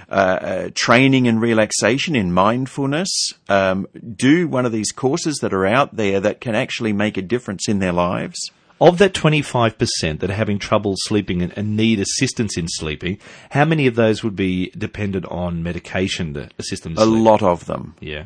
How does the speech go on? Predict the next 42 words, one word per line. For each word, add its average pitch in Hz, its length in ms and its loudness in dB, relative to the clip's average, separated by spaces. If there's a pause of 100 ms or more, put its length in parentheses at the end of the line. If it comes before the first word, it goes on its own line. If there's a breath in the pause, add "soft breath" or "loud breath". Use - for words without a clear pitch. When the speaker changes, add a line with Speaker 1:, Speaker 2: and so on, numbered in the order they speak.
Speaker 1:
Uh, - 60 -8
you 107 200 0
know, 104 280 4
because 107 420 0
it's - 240 0
easier 131 460 2
to 104 100 2
take 104 300 -4
a 92 80 -2
pill 135 380 0
than 98 200 -2
it 92 80 -4
is 101 180 0
to 101 120 -8
do 101 180 0
anything 101 540 -2 (340)
active 98 720 -2
in 98 180 -2
your 92 200 0
life 95 580 2
to 98 140 -4
correct 95 520 -2
a 92 180 -4
causative 92 800 -2
problem. - 480 -6 (560 loud breath)
Speaker 2:
Mm. 85 260 -16
Speaker 1:
And 113 500 4
people 160 320 2
tend 147 520 2
to 127 120 -2
reach 117 420 0
for 113 80 -2
the 101 100 -2
pill 101 540 0
rather 101 320 0
than 98 320 -2
look 113 340 0
at 90 320 -4
the 92 100 -8
cause 92 580 0
and 87 160 -4
say, 92 300 -2